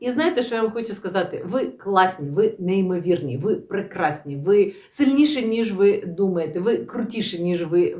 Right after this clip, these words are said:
вважаєте. Ви, люди, ви, ви такі класні, ви такі шикарні, таких, як українці, нема ніде і ніколи не було. Ой, я,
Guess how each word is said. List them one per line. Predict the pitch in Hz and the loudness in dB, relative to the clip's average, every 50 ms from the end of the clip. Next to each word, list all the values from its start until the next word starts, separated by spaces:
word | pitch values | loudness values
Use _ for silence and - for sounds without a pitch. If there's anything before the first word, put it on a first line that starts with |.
| 170 | -6
вважаєте. | 165 190 185 180 175 180 156 143 135 127 - 160 156 | -2 -2 0 0 2 2 2 0 -2 -4 -6 -8 -6
Ви, | 151 175 196 202 202 190 196 - - _ _ _ - - - - - _ _ _ - | -2 0 2 2 2 0 -2 -6 -14 _ _ _ -20 -20 -20 -20 -20 _ _ _ -6
люди, | 226 247 202 220 208 | -2 0 2 4 4
ви, | 190 240 254 208 - 214 | 4 2 0 0 0 0
ви | 202 220 262 | 0 0 0
такі | 254 277 262 240 - 285 302 302 302 | 0 -2 -2 -2 0 2 2 2 0
класні, | - - - - 202 196 196 196 202 196 196 - 185 170 | -4 -8 -4 -2 0 2 4 4 4 2 0 -2 -6 -6
ви | 165 175 | -6 -4
такі | - 208 202 202 277 294 | -4 -4 -4 -2 -2 -2
шикарні, | - - - - 233 - - - 214 208 196 185 185 165 165 170 175 170 170 170 170 156 131 123 120 120 - - _ _ - | -2 -2 -2 -4 -6 -8 -8 -2 2 2 2 2 0 -2 -4 -2 -2 -2 -2 -6 -8 -10 -12 -16 -18 -20 -20 -20 _ _ -10
таких, | 233 233 - 294 - - 269 | -8 0 2 2 2 4 2
як | 262 254 254 240 | 2 2 2 -2
українці, | 226 - - 220 220 226 226 240 254 254 254 220 214 202 | -4 2 4 4 6 6 4 2 0 -2 -2 -2 0 0
нема | 202 202 196 190 185 190 196 190 - - - | 2 2 2 2 2 2 2 0 -2 -4 -2
ніде | 202 196 190 185 175 151 180 185 196 196 196 - | 0 0 0 2 0 0 2 2 2 2 0 -2
і | 185 180 | -4 -6
ніколи | 175 165 156 - 170 165 175 175 175 170 - 202 | -6 -6 -4 -2 2 2 4 4 2 0 -2 -4
не | 185 175 175 170 | -4 -2 -2 -2
було. | 165 170 170 165 170 156 147 - - - _ _ - - - - _ _ _ _ _ _ _ _ _ _ _ _ | 0 0 0 0 0 0 -2 -4 -8 -14 _ _ -20 -20 -20 -20 _ _ _ _ _ _ _ _ _ _ _ _
Ой, | - - 233 208 185 175 - - - - | -4 0 2 2 2 0 -2 -4 -6 -8
я, | 180 185 208 254 247 240 233 220 208 208 185 | -4 2 4 4 6 6 6 6 6 4 2